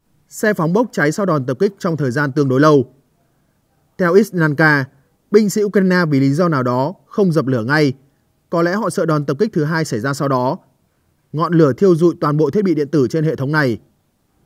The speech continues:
Ukraine chưa bình luận về thông tin trên. Bộ Quốc phòng Nga thông báo, cánh quân Donetsk đã phá hủy một bệ phóng Iris-T của Ukraine, song không nêu rõ địa điểm cụ thể.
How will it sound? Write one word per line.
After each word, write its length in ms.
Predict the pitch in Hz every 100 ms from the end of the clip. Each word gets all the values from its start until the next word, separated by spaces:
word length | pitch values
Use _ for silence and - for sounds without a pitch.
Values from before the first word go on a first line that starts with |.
| _ _ _ _ -
Ukraine 360 | 208 180 185 180 165
chưa 100 | 185
bình 140 | 135
luận 160 | 147 135
về 80 |
thông 180 | 123 151
tin 120 | 147
trên. 300 | 139 160 139 117 _ _ _ _ _ -
Bộ 180 | 180 156
Quốc 160 | 226
phòng 180 | 208 139
Nga 160 | 156 147
thông 180 | 156
báo, 320 | 139 131 151 202 _ _ _
cánh 160 | 165 170
quân 180 | 208 180
Donetsk 260 | 151 196 214 _ -
đã 160 | 156
phá 120 | 165 160
hủy 220 | 214 156
một 100 | 131
bệ 140 | 143 123
phóng 140 | 139
Iris-T 460 | 151 175 185 - 160
của 120 | 139
Ukraine, 480 | 135 160 151 147 135 127 _ _ _
song 220 | - 214
không 200 | 202 202
nêu 160 | 190 185
rõ 140 | 170
địa 140 | 190 170
điểm 140 | 139
cụ 140 | 113 143
thể. 300 | 160 131